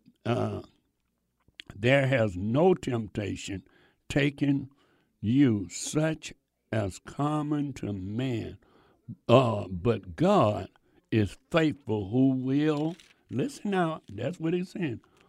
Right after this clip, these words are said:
"who will, uh, not suffer you to be tempted above that you're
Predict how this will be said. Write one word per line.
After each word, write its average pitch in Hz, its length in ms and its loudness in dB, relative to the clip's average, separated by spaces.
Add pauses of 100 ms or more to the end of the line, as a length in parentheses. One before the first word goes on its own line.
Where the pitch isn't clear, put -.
"who 131 160 6
will, 143 580 2 (280)
uh, 117 460 -2
not 120 580 -4 (300)
suffer 165 600 -2
you 131 680 0 (460)
to 110 180 2
be 120 320 0
tempted - 720 -6 (400)
above 113 840 0
that 127 260 -2 (420)
you're 117 340 2